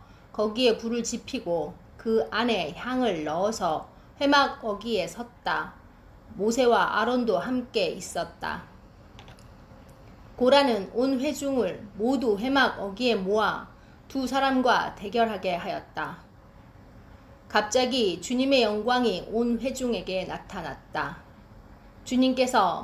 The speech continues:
모세와 아론에게 다음과 같이 말씀하셨다. "너희는 이 회중에게서 따로 떨어져라. 내가 그들을 순식간에 없애버리겠다."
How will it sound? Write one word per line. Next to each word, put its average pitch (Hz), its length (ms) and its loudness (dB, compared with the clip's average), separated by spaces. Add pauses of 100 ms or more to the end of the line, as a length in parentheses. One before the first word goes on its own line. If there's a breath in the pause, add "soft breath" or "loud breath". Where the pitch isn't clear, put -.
모세와 226 680 2
아론에게 202 500 0
다음과 202 440 -2
같이 185 320 -4
말씀하셨다. 151 1080 -8 (920)
"너희는 226 600 4
이 247 280 -2
회중에게서 226 960 -2 (100)
따로 247 400 4
떨어져라. 170 680 -2 (680 loud breath)
내가 226 520 4
그들을 233 480 0
순식간에 240 840 -4
없애버리겠다." 180 1400 -4